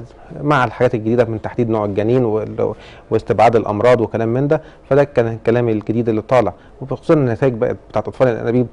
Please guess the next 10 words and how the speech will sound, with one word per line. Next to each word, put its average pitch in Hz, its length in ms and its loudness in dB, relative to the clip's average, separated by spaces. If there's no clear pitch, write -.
آه، 127 100 -4
بقت 107 220 0
اتحسنت - 520 -2
قوي، 120 200 2
وفي 123 220 -8
نفس 139 200 -2
الوقت 120 240 0
تمن، 123 500 -4
تمن 123 240 0
اجراءها 110 440 0